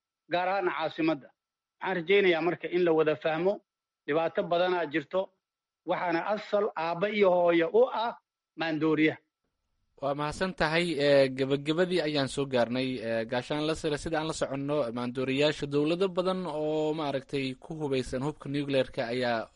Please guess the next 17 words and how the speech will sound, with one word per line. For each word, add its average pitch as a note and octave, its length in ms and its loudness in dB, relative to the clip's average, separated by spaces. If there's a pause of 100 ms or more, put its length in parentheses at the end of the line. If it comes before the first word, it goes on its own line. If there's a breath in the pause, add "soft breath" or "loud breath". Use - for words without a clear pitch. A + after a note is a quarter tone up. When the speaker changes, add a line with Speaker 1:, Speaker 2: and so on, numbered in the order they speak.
Speaker 2:
dagaal C#3+ 420 0
ba'an C#3 280 -4
kula C#3 200 -6
jira B2+ 240 -4
oo A#2+ 180 -2
weli D3 140 0
ana D#3 200 -2
aan C3 140 -2
ka B2+ 100 -16
guuleysan. A2+ 420 -6
Marka, D#3+ 260 -2 (720 loud breath)
ee, C#3+ 280 0
idinku F#3+ 340 -2 (100)
sidee F3 520 -2
ula F#3+ 160 0
tacaali D#3 440 -2 (100)
doontaan? C#3 640 -2